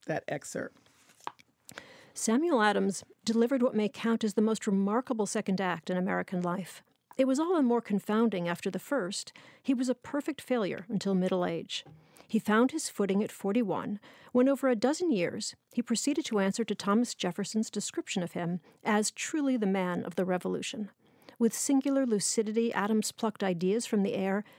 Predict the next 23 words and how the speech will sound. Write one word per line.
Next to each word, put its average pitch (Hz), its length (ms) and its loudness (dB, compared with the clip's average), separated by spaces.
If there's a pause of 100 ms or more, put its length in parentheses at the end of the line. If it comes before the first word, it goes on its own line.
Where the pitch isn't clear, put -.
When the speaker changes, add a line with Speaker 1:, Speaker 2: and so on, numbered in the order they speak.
Speaker 2:
and 214 120 2
pinned 302 280 0
them 254 140 4
to 240 100 -4
the 226 100 -2
page, - 540 -4 (340)
layering 208 420 6
in 208 120 4
the 196 60 4
moral 196 300 4
dimensions, 208 760 2
whipping 208 320 4
up - 120 -2
emotions, 202 680 2 (240)
seizing 247 540 2
and 202 100 4
shaping 185 400 0
the 185 80 2
popular 185 480 0
imagination. 180 800 -2 (640)
On 202 120 4
a 214 80 2
wet 190 300 0